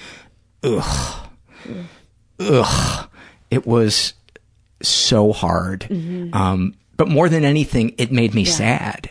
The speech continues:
Speaker 1: It made me sad that I didn't, that I didn't,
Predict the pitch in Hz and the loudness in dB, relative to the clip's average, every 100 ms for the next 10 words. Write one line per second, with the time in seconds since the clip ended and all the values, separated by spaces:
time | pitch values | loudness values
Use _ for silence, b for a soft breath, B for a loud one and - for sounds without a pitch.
0 | _ 113 113 117 113 110 101 - 101 101 | _ -2 2 2 2 0 0 0 0 0
1 | 98 95 92 98 - 110 101 - - B | 0 -2 -2 -2 -2 -2 -2 -4 -20 B
2 | B B B B B _ _ _ _ - | B B B B B _ _ _ _ -4
3 | 107 101 98 - 110 110 104 - - | 0 0 0 0 2 4 2 -2 -10